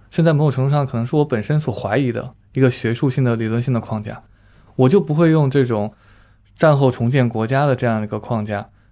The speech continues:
去理解阿富汗，因为我觉得它可能内在的机制要比这个框架所要给的要复杂很多。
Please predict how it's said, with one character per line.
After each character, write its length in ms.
去 260
理 220
解 140
阿 140
富 120
汗， 260
因 100
为 60
我 60
觉 100
得 60
它 100
可 140
能 240
内 120
在 140
的 100
机 200
制 300
要 160
比 220
这 200
个 240
框 280
架 140
所 160
要 80
给 160
的 60
要 100
复 140
杂 160
很 160
多。 260